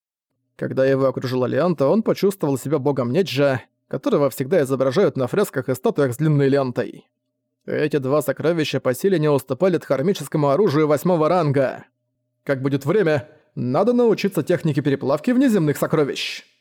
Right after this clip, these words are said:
Ван Буэлэ с довольной улыбкой посмотрел на летающий меч и ленту, а потом на три чешуйки на ладони. Слишком сильно потрескались. Чёрт, из них можно сделать только одноразовые бомбы. Взрыв получится что надо.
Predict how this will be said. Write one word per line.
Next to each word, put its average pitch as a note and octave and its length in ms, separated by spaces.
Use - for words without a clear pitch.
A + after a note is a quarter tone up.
Ван C#3 420
Буэлэ F#3+ 360
с F#3 40
довольной F3 440
улыбкой D3 340
посмотрел C#3 460
на C3+ 60
летающий B2+ 480
меч B2+ 200
и A#2 40
ленту, D3 520
а B2+ 140
потом D3 280
на C3 80
три B2 160
чешуйки D#3 440
на D#3 100
ладони. C3 540
Слишком D3 500
сильно D3 280
потрескались. - 760
Чёрт, - 480
из A#2+ 200
них G3 200
можно G3+ 300
сделать E3 320
только D#3 260
одноразовые C3 520
бомбы. D3+ 480
Взрыв C3+ 420
получится D3 480
что - 160
надо. C#3 400